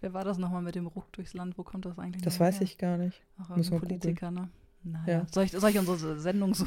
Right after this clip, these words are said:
Speaker 1: <laughs> nennen? Die, der, der Ruck durchs
Speaker 2: Der
Speaker 1: Land.
Speaker 2: Ruck.
Speaker 1: Ruck durch die Mobilität. Ruck, ich überlege mir was Schönes. Nee, mit Ruck wirst du, glaub ich,
Speaker 2: Ja.
Speaker 1: nix.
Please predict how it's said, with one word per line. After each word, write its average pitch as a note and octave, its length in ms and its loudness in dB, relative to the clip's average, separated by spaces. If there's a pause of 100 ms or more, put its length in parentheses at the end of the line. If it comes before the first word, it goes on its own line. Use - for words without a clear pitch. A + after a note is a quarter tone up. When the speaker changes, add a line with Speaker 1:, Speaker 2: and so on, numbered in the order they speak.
Speaker 1:
<laughs> - 120 -8
nennen? G3 220 6
Die, F3+ 220 0 (300)
der, G3 220 6 (480)
der F#3+ 120 -2
Ruck G#3+ 240 -2
durchs F#3+ 160 4
Speaker 2:
Der F#3 60 2
Speaker 1:
Land. E3 260 4 (180)
Speaker 2:
Ruck. - 80 -4
Speaker 1:
Ruck C4 220 4
durch A#3 160 4
die G#3+ 120 2
Mobilität. G3 840 2 (320)
Ruck, - 360 2
ich F#3 120 -2
überlege F3 320 2
mir D#3 100 -2
was - 120 -6
Schönes. E3+ 360 -6
Nee, E3 240 -4
mit D#3+ 140 -10
Ruck D#3 160 -6
wirst - 200 -4
du, E3 40 -4
glaub E3+ 140 -2
ich, F3 60 4
Speaker 2:
Ja. F3+ 100 6
Speaker 1:
nix. F3+ 240 0